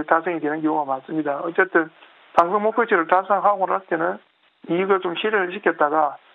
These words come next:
다시 재매수하는 기회를 준다. 그걸 좀 참고하셨으면 할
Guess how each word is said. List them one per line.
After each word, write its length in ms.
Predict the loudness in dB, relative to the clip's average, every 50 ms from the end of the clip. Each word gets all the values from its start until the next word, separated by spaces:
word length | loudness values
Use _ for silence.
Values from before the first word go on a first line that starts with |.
| _ _
다시 280 | 2 4 4 4 2 -2
재매수하는 680 | -2 0 2 2 2 2 2 2 0 0 0 -2 -4 -2
기회를 280 | 0 0 0 0 -2
준다. 380 | -4 -4 -2 2 2 2 2 2
그걸 240 | 0 0 0 0 0
좀 220 | 0 0 -2 -2 -4 _ _ _ _ _ _ _ 2
참고하셨으면 800 | 2 2 4 4 2 2 0 -2 -6 -4 -4 -4 -2 -4 -4 -4
할 140 | -4 -4 -4